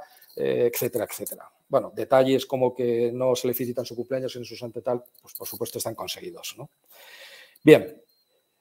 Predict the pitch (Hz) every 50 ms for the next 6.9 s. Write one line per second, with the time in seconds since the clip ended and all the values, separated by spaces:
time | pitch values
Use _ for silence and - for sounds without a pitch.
0 | _ _ - 160 202 220 - - - 233 220 196 233 220 - 226 226 - 190 165
1 | 143 131 - 165 190 190 190 - - 202 185 160 156 - 143 143 170 190 214 -
2 | - 151 - - 147 160 165 - 170 - 196 190 185 156 - - 131 117 131 127
3 | 120 113 - - - 147 151 160 165 165 165 180 190 208 208 208 220 220 - 147
4 | 143 147 160 170 160 - - 143 156 151 156 156 - - 147 143 139 - - 135
5 | - 143 135 180 180 - 175 - - 123 - 123 120 - - 117 - - 120 123
6 | 117 120 - - 107 - - 185 190 165 170 175 190 214 226 226 -